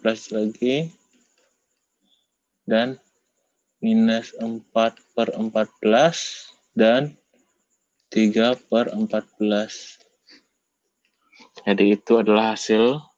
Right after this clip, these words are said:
dari determinannya, eh, sorry, inverse-nya.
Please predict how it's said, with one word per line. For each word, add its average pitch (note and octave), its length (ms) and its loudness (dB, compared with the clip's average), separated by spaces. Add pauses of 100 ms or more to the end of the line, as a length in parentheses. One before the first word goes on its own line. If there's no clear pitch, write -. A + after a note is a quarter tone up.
(300)
dari G2+ 480 -2
determinannya, G2+ 1120 -2 (240)
eh, G2 120 -4
sorry, G#2 280 4
inverse-nya. G#2+ 880 -2